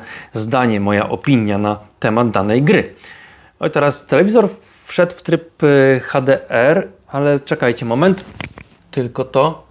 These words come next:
nie, tryb żywy, ale tryb odra-, obrazu, e, H D R, tryb żywy, bo też, e, tryby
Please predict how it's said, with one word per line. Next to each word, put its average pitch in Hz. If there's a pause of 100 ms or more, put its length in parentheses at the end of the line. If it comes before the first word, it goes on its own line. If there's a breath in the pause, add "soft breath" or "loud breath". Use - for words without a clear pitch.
(260)
nie, -
tryb 175
żywy, 151 (100)
ale 139
tryb 156
odra-, 151
obrazu, 151 (320 loud breath)
e, 127
H 139
D 135
R, 143
tryb 139
żywy, 127 (420 loud breath)
bo 156 (100)
też, 180
e, 165 (1040)
tryby 156